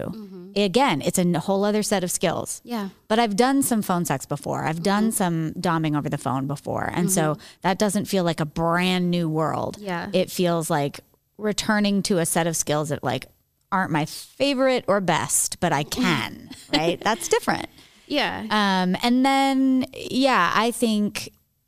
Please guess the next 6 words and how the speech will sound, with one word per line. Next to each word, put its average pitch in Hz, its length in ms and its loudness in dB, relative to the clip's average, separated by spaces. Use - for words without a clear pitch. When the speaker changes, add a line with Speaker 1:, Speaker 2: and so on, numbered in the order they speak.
Speaker 2:
people 302 460 0
who 233 200 2
are 185 460 2
able 262 520 2
to, 175 840 0
um, 160 640 -2